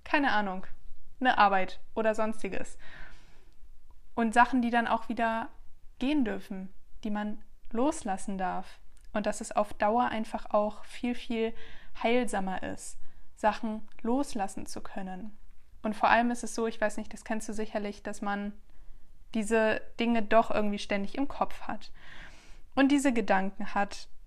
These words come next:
was wäre, wenn? Was wäre, wenn ich mich anders verhalten hätte? Wäre denn die Situation jetzt vielleicht anders? Ohne das jetzt mit einem konkreten Beispiel zu füllen.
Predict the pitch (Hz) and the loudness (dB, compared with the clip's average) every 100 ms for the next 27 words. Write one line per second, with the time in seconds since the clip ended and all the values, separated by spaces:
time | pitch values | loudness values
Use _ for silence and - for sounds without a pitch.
0 | - - - 262 285 - 226 214 220 220 | -6 -6 6 8 8 4 0 0 2 0
1 | 220 180 175 180 - - - - - - | 2 0 2 2 2 2 0 2 2 0
2 | - - - 233 233 240 240 226 208 208 | -6 -8 2 4 4 2 2 0 0 0
3 | - - 254 262 - 190 185 190 - - | 2 2 2 2 0 -2 0 -2 -4 -4
4 | - - - - - - - - - - | -4 -4 -4 -8 -10 -12 -16 -12 -10 -8
5 | - - - 202 202 196 202 - 196 208 | -8 -8 -4 -2 -2 -4 -6 -6 -4 -2
6 | 190 185 - 185 185 - 170 175 269 - | -2 0 -2 -2 -4 -2 0 0 0 -2
7 | - - - - - - - - - - | -8 -10 -10 -10 -12 -12 -14 -10 -8 -8
8 | - - - 214 202 196 - 185 208 208 | -10 -14 -2 0 4 2 2 0 0 0
9 | 196 196 190 202 196 185 190 196 - 202 | 0 -2 0 0 0 -4 -4 -6 -6 -6
10 | - - - 208 196 | -4 -4 -4 -6 -8